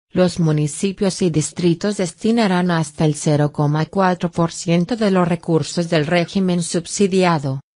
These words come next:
para financiar los servicios de interventoría de dicho régimen.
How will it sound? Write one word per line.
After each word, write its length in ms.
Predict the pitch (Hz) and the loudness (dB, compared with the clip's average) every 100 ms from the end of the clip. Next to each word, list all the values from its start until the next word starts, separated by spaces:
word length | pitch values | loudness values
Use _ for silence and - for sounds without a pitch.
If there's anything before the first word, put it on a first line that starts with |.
| - | -2
para 240 | 190 175 | 2 2
financiar 680 | 165 156 151 160 - 190 175 | 0 0 0 0 0 0 0
los 140 | 175 | -2
servicios 600 | - 175 170 185 - 214 | -2 -2 -2 -4 -2 -2
de 80 | 190 | 0
interventoría 920 | 175 170 160 156 151 160 165 185 220 208 | -2 -2 -4 -2 -2 0 0 2 0 0
de 180 | 175 | 0
dicho 380 | 156 196 - 180 | 0 -2 -2 -2
régimen. 540 | 160 143 - 120 117 | 0 -2 -4 -6 -6